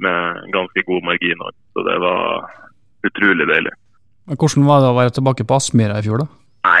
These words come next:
Speaker 1: det var, var tungt, <laughs> spesielt etter den, eh, midtukekampen vi hadde hatt der også, og så ble vi tatt fullstendig på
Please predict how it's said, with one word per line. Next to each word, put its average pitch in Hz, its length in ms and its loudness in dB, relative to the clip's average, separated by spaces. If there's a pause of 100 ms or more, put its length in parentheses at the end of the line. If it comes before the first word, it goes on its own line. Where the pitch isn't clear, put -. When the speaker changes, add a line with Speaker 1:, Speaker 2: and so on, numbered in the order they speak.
Speaker 1:
det 78 160 0
var, 85 560 0 (460)
var 110 180 -6
tungt, - 460 -12 (320)
<laughs> - 420 -4
spesielt 98 400 2
etter 98 240 2
den, 92 240 0
eh, 87 300 -4 (500)
midtukekampen 104 800 -4
vi 87 80 0
hadde 87 180 -2
hatt 90 160 -4
der 87 160 0
også, - 400 -8
og 95 160 -10
så 95 140 0 (260)
ble 92 220 2
vi 92 160 -4
tatt 101 100 -2 (240)
fullstendig 92 560 -4
på 85 80 -6